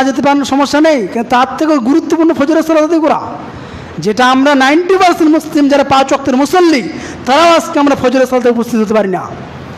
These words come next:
ফজরের সালাত আদায় করতে হবে, তারপরে সুন্দর করে স্নান করতে হবে, স্নান করে সুগন্ধি উত্তম জামা পরতে হবে। এই উত্তম জামা আমরা কি মনে করেছি? উত্তম জামা মানে নতুন পোশাক কিনতে হবে, নতুন পোশাক করে বাজার গরম করে দিচ্ছি, বিভিন্ন পোশাক কিনে না। উত্তম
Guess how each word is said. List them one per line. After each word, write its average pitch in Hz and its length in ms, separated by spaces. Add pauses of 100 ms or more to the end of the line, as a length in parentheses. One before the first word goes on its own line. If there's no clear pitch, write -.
(200)
ফজরের 330 320
সালাত 339 260
আদায় 294 180
করতে 277 260
হবে, 262 180 (540)
তারপরে 233 240 (100)
সুন্দর 240 220
করে 240 200
স্নান 233 200 (100)
করতে 233 220
হবে, 233 180 (400)
স্নান 233 320
করে 240 140 (100)
সুগন্ধি 233 400 (120)
উত্তম 247 360
জামা 247 240
পরতে 247 260
হবে। 233 160 (540)
এই 220 100
উত্তম 240 260
জামা 269 200
আমরা 277 180
কি 285 60 (100)
মনে 302 140
করেছি? 311 260
উত্তম 294 200
জামা 269 160
মানে 277 160
নতুন 254 200
পোশাক 226 220
কিনতে 202 260
হবে, 170 140 (640)
নতুন 226 260
পোশাক 240 280
করে 247 140 (160)
বাজার 226 320
গরম 247 260
করে 240 180
দিচ্ছি, 247 240 (500)
বিভিন্ন 247 260 (140)
পোশাক 233 280
কিনে 226 240
না। 294 80 (500)
উত্তম 254 220